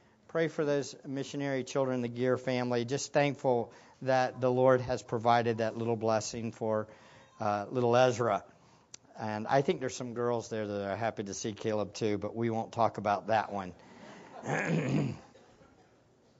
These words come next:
It seems like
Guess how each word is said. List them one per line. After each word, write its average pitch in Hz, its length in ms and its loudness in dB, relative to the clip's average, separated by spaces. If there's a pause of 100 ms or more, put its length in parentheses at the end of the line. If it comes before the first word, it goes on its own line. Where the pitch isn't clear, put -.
(1900)
It 208 120 0
seems 320 320 8
like 202 320 12